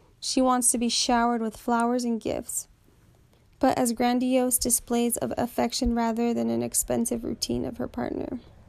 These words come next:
She can be a bit domineering and needs to stay in control of her own life. If her partner holds her as valued and queen-like as she is, there's an infinite warmth,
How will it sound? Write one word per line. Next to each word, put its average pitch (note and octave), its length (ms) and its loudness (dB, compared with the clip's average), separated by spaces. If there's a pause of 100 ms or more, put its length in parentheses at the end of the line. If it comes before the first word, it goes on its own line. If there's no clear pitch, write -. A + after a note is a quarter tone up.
(1300)
She - 260 0
can C4 180 0
be A#3+ 180 2
a A3+ 40 2
bit B3 340 -2 (240)
domineering A#3+ 720 2
and - 200 2
needs - 300 -2
to - 100 -2
stay A#2+ 240 0
in A#2+ 100 -2
control B3 420 -4
of A#3+ 120 -6
her - 160 -4
own A#3+ 200 0
life. A#3 480 -6 (680)
If - 300 4
her A#3+ 160 2
partner C4 480 2
holds B3 420 0 (540)
her B3 280 0
as A#3 200 0
valued A#3 580 0 (180)
and B3 220 0
queen-like A#3+ 960 -2
as A#3 400 0
she - 180 -2
is, D#4+ 420 2 (880)
there's A#3+ 220 4
an A#3 100 -2
infinite B3 400 0
warmth, A#3+ 560 0